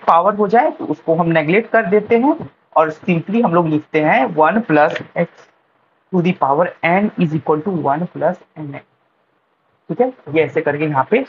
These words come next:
हम लोग लिख देते हैं। Where आपको पता है कि x जो है very small है, तभी हम लोग neglect करते हैं पावर को। अगर x बहुत ही ज्यादा small नहीं है तो power को neglect बिल्कुल भी नहीं करने वाले हैं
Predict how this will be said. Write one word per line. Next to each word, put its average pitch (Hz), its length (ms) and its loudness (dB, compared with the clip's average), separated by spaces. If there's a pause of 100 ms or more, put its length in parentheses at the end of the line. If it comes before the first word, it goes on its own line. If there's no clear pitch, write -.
हम 143 80 -2
लोग 147 160 2
लिख 151 220 0
देते 139 260 0
हैं। 180 240 -2 (340)
Where 190 160 2
आपको 185 240 -2
पता 143 240 -2
है 139 60 0
कि 208 220 -4 (260)
x 196 220 -4
जो 156 100 2
है 151 100 2
very 156 280 0
small 160 260 0
है, 202 60 -2 (100)
तभी 151 180 0
हम 180 180 -2
लोग 160 180 0 (360)
neglect 147 600 0
करते 135 320 -2
हैं 220 180 0 (520)
पावर 139 480 0
को। 139 160 0
अगर 135 260 2 (100)
x 175 180 -4
बहुत 147 280 0
ही 180 40 -2
ज्यादा 160 180 0
small 147 380 0
नहीं 170 180 0
है 220 100 2
तो 220 100 -2
power 139 320 2
को 147 120 -2
neglect 147 420 0
बिल्कुल 139 440 -8
भी 262 160 4 (160)
नहीं 143 260 -4
करने 135 320 -2
वाले 131 280 0
हैं 190 160 -2